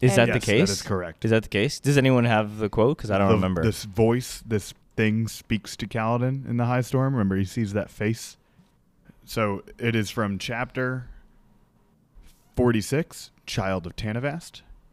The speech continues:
Speaker 3: Uh, and Kaladin goes, uh, all right, so this voice speaks to him. I'm gonna, I'm gonna speak all of it.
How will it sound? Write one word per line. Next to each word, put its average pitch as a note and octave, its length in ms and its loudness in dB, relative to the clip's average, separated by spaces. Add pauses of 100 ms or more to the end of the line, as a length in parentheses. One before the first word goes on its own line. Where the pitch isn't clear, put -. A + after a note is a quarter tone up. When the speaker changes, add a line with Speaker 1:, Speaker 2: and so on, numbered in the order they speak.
(340)
Speaker 3:
Uh, F2+ 520 -8
and F2+ 400 -6 (360)
Kaladin A#2 320 0
goes, G#2 220 -2 (920)
uh, G2 340 0
all G#2 80 -6
right, G2 140 -4
so A#2 120 0
this G#2+ 220 -2 (160)
voice C3+ 240 6
speaks - 340 -2
to B2+ 80 0
him. A#2 280 0
I'm A2 100 0
gonna, G#2+ 280 2 (100)
I'm G#2+ 100 -4
gonna A2 100 0
speak A2+ 300 -2
all F#2 160 0
of E2 80 -10
it. D#2+ 100 -12